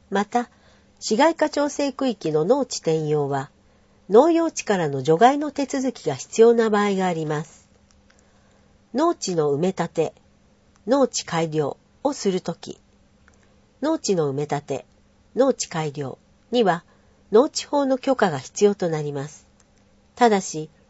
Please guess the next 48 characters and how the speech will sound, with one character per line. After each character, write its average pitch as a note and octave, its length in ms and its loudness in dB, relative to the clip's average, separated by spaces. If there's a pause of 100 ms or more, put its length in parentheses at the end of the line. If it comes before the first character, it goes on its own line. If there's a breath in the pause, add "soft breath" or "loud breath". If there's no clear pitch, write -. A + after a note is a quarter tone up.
(140)
埋 F#3 80 2
め D4 80 2
立 D#4 200 0
て D4 120 -4
面 C4+ 180 0
積 D#3+ 300 -6
が C#3+ 160 -8 (500)
一 G3 100 -2
千 D#4+ 280 -4
平 D4+ 240 -6
方 C4+ 160 2
メ B3+ 140 4
ー B3 40 4
ト B3 160 2
ル A#3+ 80 2
未 A3+ 140 0
満、 D3 240 -4 (260)
か A#3 160 -4
つ - 220 -20 (220)
工 C#4 200 4
事 C4 160 -6
期 - 140 -14
間 D#3 240 -4
が - 160 -12 (160)
一 F#3 120 -6
ヶ D4+ 180 0
月 D#4 260 -2
以 D4 80 -4
内 E3+ 220 0
の C#3 120 -4
場 D#3 220 -2
合 D#3+ 200 -4
は、 D3 200 -6 (520 soft breath)
農 A3+ 200 4
地 - 160 -12
法 A#3+ 240 8
の G#3 240 2
届 C4+ 360 2
け C#4+ 120 -2
出 C#4 60 -2
が C4+ 100 -2
必 - 260 0
要 G#3+ 120 8
と G#3+ 120 -4
な F3+ 120 -2
り D3+ 120 0
ま D3 140 -6
す。 - 200 -20